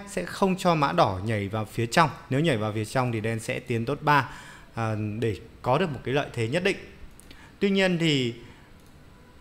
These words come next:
ở ván đấu này thì, à, đỏ lại chơi tượng bảy tiến chín, chủ động, à, né cái con tượng khỏi tầm ngắm của pháo ba, đồng thời mở đường cho con mã,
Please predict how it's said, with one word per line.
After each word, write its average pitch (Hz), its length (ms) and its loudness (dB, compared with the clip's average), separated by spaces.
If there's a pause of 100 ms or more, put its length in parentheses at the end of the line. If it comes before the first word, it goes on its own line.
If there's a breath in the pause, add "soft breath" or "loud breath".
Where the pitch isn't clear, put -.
(640)
ở 135 120 4
ván 120 140 4
đấu 131 160 4
này 147 220 2
thì, 107 200 0
à, 104 220 -4 (340)
đỏ 117 180 2
lại 104 140 -4 (120)
chơi 135 200 0
tượng 135 200 -4
bảy 113 120 0
tiến 110 200 -4
chín, 135 400 0
chủ 143 180 4
động, 151 220 6 (420 loud breath)
à, 113 100 -4
né 123 260 0
cái 208 120 -2
con 208 300 0
tượng 180 220 2
khỏi 127 180 0
tầm 117 240 -2
ngắm 117 200 -2
của 165 100 -2
pháo 104 180 -4
ba, 131 260 0 (280 loud breath)
đồng 156 200 2
thời 151 300 6
mở 135 240 4
đường 127 280 2
cho 135 240 2
con 131 180 -4
mã, 127 300 0